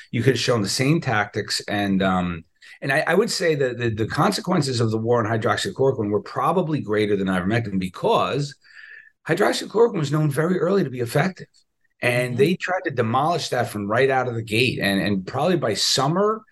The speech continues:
Speaker 1: of twenty twenty, I mean, no one was using hydroxychloroquine because of the disinformation campaign and the,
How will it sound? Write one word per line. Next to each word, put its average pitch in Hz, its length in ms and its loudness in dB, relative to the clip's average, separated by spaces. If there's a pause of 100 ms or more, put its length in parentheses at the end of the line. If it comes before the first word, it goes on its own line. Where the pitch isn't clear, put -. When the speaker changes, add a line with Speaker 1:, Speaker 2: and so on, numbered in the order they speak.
(240)
Speaker 1:
of - 180 -2
twenty 131 280 -2
twenty, 147 400 0
I - 20 0
mean, 104 140 -2
no 117 140 2
one 127 140 2
was 123 160 -2
using 127 220 0
hydroxychloroquine 143 720 0
because 113 320 0
of 107 140 0
the 113 40 0
disinformation 120 680 0
campaign 80 420 -6
and 98 140 0
the, 98 160 -2